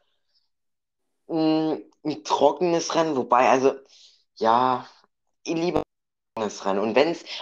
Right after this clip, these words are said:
und wenn's mal regnet, dann soll's wenigstens mal richtig regnen und nicht immer nur so Larifari-mäßig. Das hoffe ich. Also wenn's regnet, dann am besten Starkregen und wenn's trocken ist, dann soll's trocken sein. Und nicht halb, halb. Weil das vor allem auch für den Doktor besser ist.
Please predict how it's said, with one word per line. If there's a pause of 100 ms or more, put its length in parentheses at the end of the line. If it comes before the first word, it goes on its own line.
und
wenn's
mal
regnet,
dann
soll's
wenigstens
mal
richtig
regnen
und
nicht
immer
nur
so
Larifari-mäßig. (600)
Das
hoffe
ich.
Also
wenn's
regnet,
dann (560)
am
besten
Starkregen
und
wenn's
trocken
ist,
dann
soll's
trocken
sein. (640)
Und
nicht
halb,
halb. (720)
Weil
das
vor
allem
auch
für
den
Doktor
besser
ist.